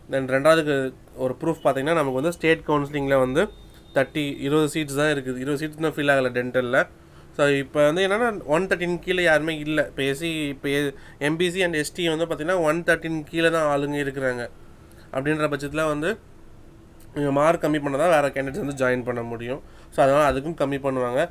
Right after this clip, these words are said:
Then மேனேஜ்மெண்ட் கவுன்சிலிங்ல பார்த்தீங்கன்னா, almost செவன் ஹண்ட்ரட் சீட்ஸ் வந்து டென்டல்ல இருக்குது. அத,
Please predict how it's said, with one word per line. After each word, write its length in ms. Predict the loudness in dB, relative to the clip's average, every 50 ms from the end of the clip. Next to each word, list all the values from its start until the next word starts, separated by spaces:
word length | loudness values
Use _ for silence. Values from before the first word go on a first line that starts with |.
| -6 -14 -20 -20 -20 -10 -4
Then 160 | -2 -2 0 0
மேனேஜ்மெண்ட் 540 | 2 4 4 4 4 0 0 0 -2 -2 0
கவுன்சிலிங்ல 400 | 0 0 0 -2 -4 -4 -4 -4
பார்த்தீங்கன்னா, 340 | -2 -4 -2 0 2 2 2
almost 320 | 2 2 0 -2 -2 -2 -2
செவன் 240 | 0 2 2 2 2
ஹண்ட்ரட் 260 | 2 2 0 0 0
சீட்ஸ் 240 | -2 -4 -4 -2 -4
வந்து 140 | -4 -2
டென்டல்ல 380 | -2 -2 -2 -2 -2 -2 -2 -2
இருக்குது. 300 | -4 -4 -8 -10 -10 -10 -12 -14 -20 -20 -20 -20 -20 -20 -20 -20 -20 -20 -20 -8
அத, 160 | -2 0 2